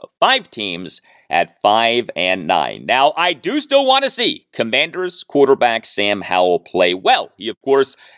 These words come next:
has not been playing well lately. So how do we thread this needle of Sam playing well, but the Commanders losing? My friends, it is that time.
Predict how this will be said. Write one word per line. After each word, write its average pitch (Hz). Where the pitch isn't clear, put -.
has 170
not 311
been 107
playing -
well 60
lately. 53
So 151
how 359
do 254
we 170
thread 262
this 190
needle 185
of 123
Sam 151
playing 127
well, 90
but 92
the 107
Commanders 151
losing? 113
My 87
friends, -
it -
is 110
that 120
time. 117